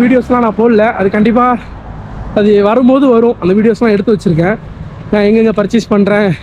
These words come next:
எப்படி எப்படி பர்ச்சேஸ் பண்ணேன், எவ்வளோக்கு பர்ச்சேஸ் பண்ணேன் அப்படிங்கிற டீட்டெயில்லாம். நான் ஊருக்கு போறது இன்னும் கொஞ்ச நாள் தான், அஹ், கொஞ்ச நாள் இல்ல, இன்னும் ஒரு மணி நாள் தான். So நான் வந்து வீடியோல மெதுவா கொஞ்சம் கொஞ்சமா வர வர நான் சொல்றேன். இவ்வளவுதாங்க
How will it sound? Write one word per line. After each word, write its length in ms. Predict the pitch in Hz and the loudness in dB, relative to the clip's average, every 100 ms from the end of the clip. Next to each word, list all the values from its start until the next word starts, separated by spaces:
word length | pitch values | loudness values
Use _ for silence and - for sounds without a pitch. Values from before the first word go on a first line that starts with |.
| - - 202 | -12 -4 -2
எப்படி 160 | 202 233 | 2 2
எப்படி 140 | 208 180 | 2 0
பர்ச்சேஸ் 320 | 175 214 - | -2 -4 -2
பண்ணேன், 220 | 180 190 185 | -2 2 2
எவ்வளோக்கு 260 | 226 220 196 | 2 0 -2
பர்ச்சேஸ் 320 | 185 214 - | -2 -2 -2
பண்ணேன் 260 | 175 170 165 - - - - - | 0 0 -2 -8 -14 -12 -6 -2
அப்படிங்கிற 300 | 190 196 196 | 0 2 2
டீட்டெயில்லாம். 480 | 202 226 196 175 208 - - - - - | 0 2 2 0 -2 -6 -12 -12 -6 -2
நான் 140 | 240 254 | 2 2
ஊருக்கு 220 | 294 277 247 | 2 2 2
போறது 260 | 262 269 277 214 - - - 269 | 2 2 2 0 -4 -12 -6 0
இன்னும் 220 | 262 247 220 190 | 2 2 0 0
கொஞ்ச 120 | 214 226 | 0 2
நாள் 180 | 226 196 | 0 0
தான், 120 | 220 262 - - - - - - | -2 -4 -10 -14 -12 -10 -6 -4
அஹ், 120 | 202 | -2
கொஞ்ச 140 | 220 247 254 | 0 0 0
நாள் 200 | 302 294 | 0 2
இல்ல, 120 | 269 320 | 2 2
இன்னும் 240 | 294 302 269 247 254 277 | 2 2 2 2 2 2
ஒரு 100 | 269 | 2
மணி 100 | 262 254 | 2 2
நாள் 160 | 247 254 | 0 -2
தான். 120 | 330 254 - - | -4 -8 -16 -4
So 100 | 214 214 202 180 - - - - - - - - | 0 2 0 -2 -8 -20 -20 -20 -20 -20 -6 -2
நான் 140 | 214 220 | 0 2
வந்து 140 | 233 226 | 2 2
வீடியோல 280 | 220 233 208 170 151 | 2 2 2 0 -2
மெதுவா 220 | 185 220 220 | 0 0 0
கொஞ்சம் 180 | 208 202 | 0 0
கொஞ்சமா 240 | 202 202 208 175 | 0 0 0 0
வர 80 | 185 | 0
வர 100 | 185 185 147 | 0 0 -2
நான் 160 | 151 - | -4 -2
சொல்றேன். 340 | 175 180 190 214 - - - - - - - - 190 | 0 0 -4 -6 -12 -20 -20 -20 -20 -20 -20 -6 -2
இவ்வளவுதாங்க 380 | 190 196 214 | 0 0 0